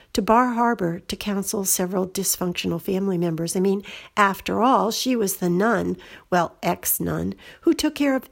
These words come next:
everybody. Now she wasn't even a Catholic. I met her at Quaker meeting, and we became fast friends. I admired her spirited perspective towards her own life, and her devotion,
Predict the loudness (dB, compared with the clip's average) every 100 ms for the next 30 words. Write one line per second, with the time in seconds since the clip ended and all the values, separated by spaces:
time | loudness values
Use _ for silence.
0 | 0 2 2 -2 -6 -6 -12 -14 -20 _
1 | _ _ _ _ _ _ _ _ -20 -2
2 | 4 4 4 2 2 2 0 0 -2 -2
3 | -4 -6 -10 -14 -14 -20 -20 _ _ -20
4 | _ 0 2 0 0 -2 -2 0 0 0
5 | 0 2 2 0 -4 -14 -20 -4 4 6
6 | 6 4 2 2 0 0 -2 2 2 2
7 | -2 -2 0 0 -2 -4 -8 _ _ -20
8 | -20 -12 2 4 4 4 4 4 4 0
9 | -2 -2 -2 0 0 2 2 2 0 -4
10 | -8 -8 -6 -4 -6 -6 -8 -8 -6 -6
11 | -6 -6 -2 0 0 -2 -6 -10 -20 _
12 | _ -20 -16 0 2 2 2 2 2 2
13 | 2 0 -2